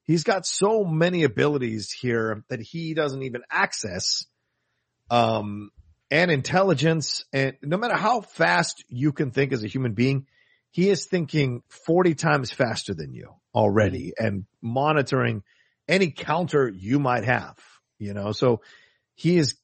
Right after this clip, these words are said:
Speaker 1: got that kind of, even, even there are moments when he comes, when he comes to life for the first time in Civil War, I think it is, um, right? I think it's, or
Speaker 2: Yeah,
Speaker 1: is it
Speaker 2: it's
Speaker 1: Ultron?
Speaker 2: Civil War, yeah.
Speaker 1: Okay. Um,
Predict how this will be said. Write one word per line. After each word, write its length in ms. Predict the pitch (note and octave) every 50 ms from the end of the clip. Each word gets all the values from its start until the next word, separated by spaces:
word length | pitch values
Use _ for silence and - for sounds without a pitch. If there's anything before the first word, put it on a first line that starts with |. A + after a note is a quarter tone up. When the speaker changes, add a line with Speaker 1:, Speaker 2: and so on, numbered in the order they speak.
| _ -
Speaker 1:
got 280 | D#3 D#3 D#3 D3+ -
that 200 | E3+ D#3+ D3+ D3
kind 220 | - - F3 E3 D3+
of, 60 | -
even, 320 | G3 A#3 C4+ C#4+ C4+ A#3+ -
even 260 | - G3 A3+ A#3 C#4
there 120 | B3+ B3 A3
are 40 | G3
moments 380 | E3 D#3 F#3 G#3+ G#3 F#3+ C#3+ -
when 100 | D3 D#3
he 60 | D3+
comes, 240 | - G3 G#3 G3 -
when 200 | - - D3 D#3+
he 60 | D#3
comes 200 | C3+ G3 G#3+ G3
to 60 | - F#3
life 160 | F#3+ F#3+ D#3
for 40 | D3
the 80 | C3 A#2
first 260 | - D#3+ E3 - -
time 380 | - D3+ D3 D3 D3 C#3+ C3+ - _ _ - _ _ _ _ _ _
in 200 | A#2+ A#2+ A#2 A#2
Civil 260 | - - F3 E3 D3 C#3
War, 200 | C#3+ D3+ D#3 D3+
I 60 | C#3+
think 140 | - D3 C3+
it 60 | C3+ C#3
is, 300 | C3+ C3 B2+ - - - _ _ _ _ _ _ _ _ _ _ _
um, 640 | A#2 A2+ A2+ A2+ G#2+ G#2+ G#2 G#2 G2+ G#2 G#2 G#2 - _ _ _ _ _ _ _ _
right? 220 | - D#3 A3 B3
I 100 | A#3+ -
think 180 | - - - -
it's, 100 | G3 C3
or 20 |
Speaker 2:
Yeah, 200 | G#2 A#2 B2 A2
Speaker 1:
is 60 | G2+ A2+
it 60 | A2+ -
Speaker 2:
it's 140 | A2+ A2 A#2
Speaker 1:
Ultron? 100 | C3 B2+
Speaker 2:
Civil 320 | - - - C#3+ A#2+ A2 G#2+
War, 140 | G#2+ G#2
yeah. 160 | G#2 G#2+ G2+ F#2+ - -
Speaker 1:
Okay. 300 | C#3 C3+ D3 G#2+ F2+ - _ _ - _ _ _ _ _
Um, 340 | C3+ B2 B2 A#2+ A#2+ A#2